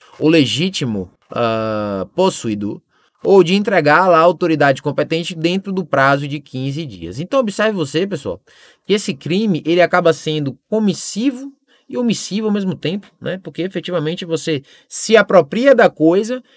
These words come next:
e você, de modo, ah, omissivo, obviamente, deixa de restituir ao dono que a reivindicar dentro dos pra-, do prazo de quinze dias. Belezinha? Mas assim, pessoal, como eu lhe disse, trata-se de um crime bem tranquilo. Acho que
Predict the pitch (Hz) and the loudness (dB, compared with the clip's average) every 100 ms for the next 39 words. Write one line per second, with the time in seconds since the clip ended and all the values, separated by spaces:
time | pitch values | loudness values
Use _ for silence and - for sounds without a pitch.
0 | _ 233 220 196 - 202 208 160 185 175 | _ -6 -2 0 2 2 2 -2 2 4
1 | 165 151 131 117 - 120 113 147 156 202 | 6 4 0 -4 -2 -2 -2 -2 0 -2
2 | - 214 220 165 180 196 196 - 143 170 | -2 -2 0 0 0 0 -2 -2 2 2
3 | 208 208 190 185 170 185 170 165 202 160 | 2 0 2 2 2 -2 0 2 4 2
4 | 139 151 190 _ _ _ - 202 202 - | 0 -2 -4 _ _ _ -6 -4 -2 4
5 | 175 170 147 165 180 170 190 208 156 143 | 4 4 2 0 0 0 -2 -2 2 2
6 | 151 _ _ _ - 156 151 151 160 175 | 0 _ _ _ 0 0 0 -6 -6 -6
7 | - 127 120 127 147 143 123 113 120 135 | 0 0 0 0 -2 0 0 2 0 -4
8 | 104 92 101 - 90 82 107 117 - _ | -6 -8 -10 -12 -14 -12 -14 -14 -20 _
9 | - - _ _ _ - 262 214 220 262 | -20 -20 _ _ _ 4 6 8 6 4
10 | 240 220 202 220 156 135 117 247 - 202 | 4 2 -2 -2 -2 0 0 -2 -2 -2
11 | 202 175 180 - 175 - 165 170 170 107 | -2 -2 -4 0 -2 -2 -6 -4 -4 -2
12 | 131 190 196 190 139 165 _ _ _ - | -2 -2 -4 -4 -4 -6 _ _ _ -20
13 | - 180 | -8 -8